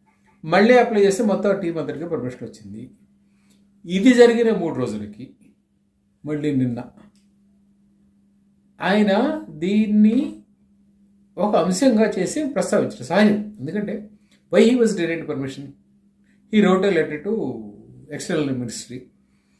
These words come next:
విదేశ-, విదేశీ వ్యవహారాల మంత్రిత్వ శాఖకు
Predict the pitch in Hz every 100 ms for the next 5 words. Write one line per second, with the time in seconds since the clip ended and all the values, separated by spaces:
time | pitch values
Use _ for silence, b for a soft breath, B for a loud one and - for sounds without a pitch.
0 | b _ 151 180 180 175 170 160 135 151
1 | 175 175 160 143 143 139 131 127 131 123
2 | - 135 - 127 127 180